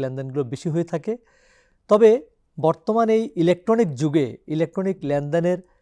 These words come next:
পাশাপাশি চেক এখনও কতটা,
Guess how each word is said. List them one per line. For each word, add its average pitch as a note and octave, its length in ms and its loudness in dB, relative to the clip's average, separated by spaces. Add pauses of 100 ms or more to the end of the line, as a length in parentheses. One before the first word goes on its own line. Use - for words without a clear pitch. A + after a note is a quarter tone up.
(640)
পাশাপাশি D#3 720 0
চেক E3+ 280 0
এখনও G#3+ 360 -4
কতটা, D#3+ 640 0